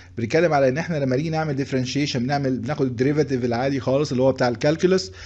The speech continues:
لما بنيجي نعمل ال-، برضو ن-، accumulate signal بتاعتنا نعمل integration. وعادة السيجنالز دي ممكن ان احنا نعملها description in terms of differential equations،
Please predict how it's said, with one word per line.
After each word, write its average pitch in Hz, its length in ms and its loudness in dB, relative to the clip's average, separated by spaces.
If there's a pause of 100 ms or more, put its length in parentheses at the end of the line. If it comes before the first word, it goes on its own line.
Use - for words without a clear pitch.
(220)
لما 117 80 2
بنيجي 156 200 -2
نعمل 160 280 0
ال-، 127 420 2
برضو 139 300 -2
ن-، 123 520 0
accumulate 127 460 -2
signal 143 240 -2
بتاعتنا 127 340 0
نعمل 131 320 -2
integration. 143 540 2 (420)
وعادة 147 680 4
السيجنالز 151 840 2
دي 185 140 0
ممكن 175 300 0
ان 160 60 -2
احنا 170 220 0
نعملها 151 400 2
description 160 420 -2
in 147 300 -2
terms 143 200 0
of 135 440 -4
differential 135 400 -2
equations، 107 440 0